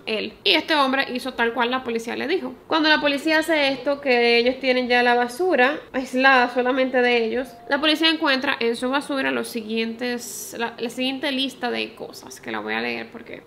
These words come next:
es muy larga. Una bolsa de papel que contenía guantes, un recibo de Radio Shack para Danny Edwards con una cinta de audio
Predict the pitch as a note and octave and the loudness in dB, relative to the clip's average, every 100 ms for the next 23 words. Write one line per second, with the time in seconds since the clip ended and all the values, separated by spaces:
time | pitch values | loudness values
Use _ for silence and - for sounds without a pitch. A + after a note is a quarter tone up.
0 | - A#3 A3+ G#3+ - - - - F4 F4 | -12 -6 -2 -2 -6 -12 -14 0 6 8
1 | D#4 C#4 C4+ C4 A#3+ B3 A#3+ C4 A#3+ A3+ | 8 4 2 2 2 0 -2 -2 -4 -2
2 | A3+ A3+ A3+ A#3 A3+ A3+ B3 - B3+ B3 | 0 0 0 0 -2 -4 -10 -6 -4 -2
3 | B3+ - B3+ A#3+ A#3 A3 B3+ D4+ D#4 B3+ | -2 -2 -4 -4 -4 -2 0 0 0 -2
4 | - G#3+ A#3 - - - - A#3 A3+ A3 | -2 -2 -2 -4 -18 -14 0 2 2 2
5 | A#3 A3+ A#3 - A#3 G#3+ G#3+ C4 - A3+ | 2 2 -2 -2 -2 0 -2 -4 -6 -6
6 | A3 A3+ A#3 D#4 E4 E4 E4+ D#4+ C#4+ B3+ | -2 -2 -2 -2 -2 0 0 2 2 0
7 | B3 | -4